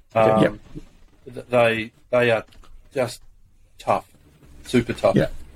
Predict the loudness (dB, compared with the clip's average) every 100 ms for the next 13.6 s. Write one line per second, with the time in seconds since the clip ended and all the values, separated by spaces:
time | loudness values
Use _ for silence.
0 | -20 -20 -20 -12 -10 -10 -14 -6 -2 -2
1 | -6 -6 0 2 4 2 -2 -4 -4 -2
2 | 0 0 -2 -6 -14 -18 -16 -16 -16 -20
3 | -20 -20 _ _ _ 0 4 4 4 4
4 | 2 -2 -6 -6 -2 -2 -4 -4 -4 -4
5 | -10 _ -8 -6 -4 -4 -6 -2 2 2
6 | 2 -4 -4 0 2 2 2 2 4 2
7 | 2 0 -2 -4 -6 -2 -2 -2 -4 -6
8 | -8 -2 2 4 4 2 0 -2 0 0
9 | -2 -4 -12 _ -20 -20 -20 -20 _ _
10 | _ -6 0 0 0 -4 -8 -8 -10 -12
11 | -12 -16 -20 -12 -8 -6 -2 2 2 2
12 | 2 -2 -6 -16 -20 -20 -20 -20 -20 -12
13 | -8 -6 -6 -6 -8